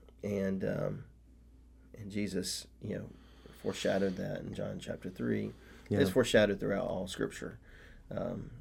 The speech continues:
Speaker 1: and that's biblical theology. Yeah, we shouldn't be surprised.
Speaker 2: Right.
Speaker 1: But there's good news because there's a way out.
Speaker 2: Mm-hmm.
Speaker 1: God sent his one and only Son, that whoever believes in him, whoever looks to him, like those in
Speaker 2: Yeah.
Speaker 1: the wilderness looked to the serpent, whoever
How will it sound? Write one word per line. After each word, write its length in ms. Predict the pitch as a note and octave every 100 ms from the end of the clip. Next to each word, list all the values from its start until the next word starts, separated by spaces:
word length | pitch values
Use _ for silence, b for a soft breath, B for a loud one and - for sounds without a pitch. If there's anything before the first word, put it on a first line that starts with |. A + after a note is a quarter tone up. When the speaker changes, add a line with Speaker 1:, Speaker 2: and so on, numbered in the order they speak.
| - -
Speaker 1:
and 120 | G2+
that's 160 | G2 F#2+
biblical 320 | - G2 G2
theology. 420 | G2+ G#2 G2+ G2 G#2+
Yeah, 140 | A2+
we 140 | A2+
shouldn't 180 | A#2 -
be 80 | G#2+
surprised. 600 | - - F#2 F2 G2+ - -
Speaker 2:
Right. 280 | G#2+ G2+ - - -
Speaker 1:
But 420 | D3 A#2+ A#2+ - - - - - -
there's 180 | - A2
good 160 | B2 C#3
news 160 | E3
because 260 | G#2 A2+ G2+
there's 240 | G#2+ G#2+
a 120 | C3 A2
way 400 | G2 F#2+ G#2+ -
out. 280 | C3 C#3+ -
Speaker 2:
Mm-hmm. 140 | G#2
Speaker 1:
God 480 | F#2+ G2+ G#2+ A#2 A2+
sent 260 | - G#2+ G2
his 140 | F2+
one 200 | G2 A2
and 100 | G#2+
only 160 | G#2+ G#2+
Son, 260 | - A#2
that 160 | G2+ -
whoever 480 | F#2+ G#2+ C#3+ D3 F3
believes 420 | D#3+ D#3+ E3+ C3
in 80 | C3+
him, 180 | G2 F#2+
whoever 380 | A2 B2+ C#3 B B B
looks 300 | B2 E3+ F3
to 140 | C#3+ C#3
him, 300 | C3+ A2+ G2+
like 200 | A2 A#2 G2 - -
those 400 | B2 C#3 C3+ C3
in 120 | B2
Speaker 2:
Yeah. 60 |
Speaker 1:
the 80 | B2
wilderness 460 | C3+ D3 B2+ A2+ -
looked 180 | C#3 C#3
to 60 |
the 100 | B2+
serpent, 380 | - C3 A#2 F#2+
whoever 480 | A#2 C#3+ D3+ F#3